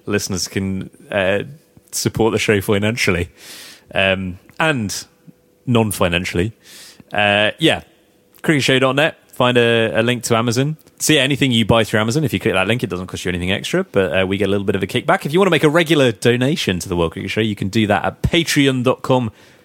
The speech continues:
slash cricket show. Uh, and again, we'd, we'd like to thank all our patrons for, uh, helping us to, uh, get hold of this very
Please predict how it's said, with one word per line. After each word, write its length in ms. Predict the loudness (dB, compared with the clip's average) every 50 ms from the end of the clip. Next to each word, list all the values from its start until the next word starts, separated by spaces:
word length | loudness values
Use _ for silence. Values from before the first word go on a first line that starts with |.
| _ _
slash 380 | -8 -6 -2 0 0 -2 -2 -4
cricket 300 | -6 -6 -4 -4 -4 -4
show. 280 | 0 2 2 2 2 -2 -8 _ _ _ _ _ _ _ _ -4
Uh, 40 |
and 360 | -2 0 0 0 0 0 -2 -2
again, 220 | 0 0 0 0 0
we'd, 200 | -2 -4 -4 -4
we'd 160 | -6 -4 -2
like 160 | -2 -4 -4
to 100 | -6 -10
thank 300 | -8 -6 -8 -6 -4 -2
all 120 | -2 0 0
our 80 | 0
patrons 520 | -2 -2 -4 -4 -4 -4 -6 -8 -8 -8 -8
for, 260 | -4 -4 -2 0 0
uh, 140 | -2 -2 -6 -10 _ _ _ _ _ _ _
helping 360 | -2 0 0 0 2 0 0 0
us 240 | -2 -2 -4 -4 -2
to, 220 | 0 2 2 4
uh, 220 | 2 2 2 0 -2
get 200 | -2 -2 -2 0
hold 160 | 0 0 0
of 60 | 0
this 280 | 0 -2 -4 -4 -8 -10 _ -20 _ _ _ _ _ _ _ _ _ _ _ _ _ _
very 440 | 0 2 2 2 2 2 0 -2 -4